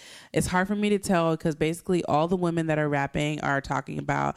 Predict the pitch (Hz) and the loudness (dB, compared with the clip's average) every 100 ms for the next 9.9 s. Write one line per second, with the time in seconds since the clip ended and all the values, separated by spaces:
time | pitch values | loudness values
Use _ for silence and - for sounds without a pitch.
0 | - - _ 160 147 - 156 147 139 - | -8 -20 _ 0 0 -4 -4 -2 -4 -4
1 | 143 - 190 - 160 139 135 135 143 - | -6 0 0 0 -2 -2 -4 -8 -8 -6
2 | 147 139 131 - - 180 175 156 147 - | -4 -2 -2 -2 0 0 2 0 0 -2
3 | 147 135 143 143 147 139 135 135 - - | -2 0 0 0 0 0 0 -4 -10 -20
4 | - - 175 165 143 - 185 190 180 170 | -8 -2 0 0 -2 -2 0 0 0 0
5 | 170 147 143 165 143 147 135 131 135 131 | 2 2 2 0 0 -2 0 -2 -4 -10
6 | 131 - 147 143 139 139 135 - - - | -8 0 2 2 0 -2 -4 -8 -16 -20
7 | _ - 175 151 - 147 135 113 143 147 | _ -2 0 0 0 0 0 -2 0 0
8 | 147 147 135 135 143 139 - 139 135 131 | 0 -2 -4 -4 -4 -6 -4 -4 -2 -6
9 | - 127 127 131 120 113 - - | -4 -6 -4 -6 -8 -10 -10 -12